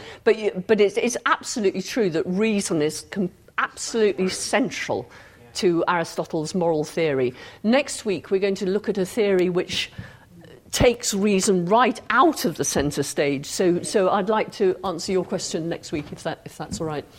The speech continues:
Okay, so there is an action that's right, but we are only right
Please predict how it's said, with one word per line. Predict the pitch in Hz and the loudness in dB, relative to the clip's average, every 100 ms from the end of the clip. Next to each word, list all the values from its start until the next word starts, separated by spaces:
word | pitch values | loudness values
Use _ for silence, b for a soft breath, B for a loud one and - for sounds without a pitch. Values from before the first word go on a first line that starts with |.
| B B B B B B | B B B B B B
Okay, | 349 359 208 - - | -2 2 2 0 -8
so | - 294 254 | 0 2 2
there | 208 220 262 | 0 2 4
is | 440 | 4
an | 403 | 2
action | 311 262 - | 2 0 -2
that's | 208 202 | -4 -2
right, | 208 208 214 214 226 - - | 0 2 2 0 -8 -4 2
but | 214 190 | 2 2
we | 190 349 311 196 | 4 6 6 4
are | - 165 160 | 4 4 4
only | 160 156 156 | 2 2 0
right | 151 165 147 185 - - | 0 0 2 0 -2 -12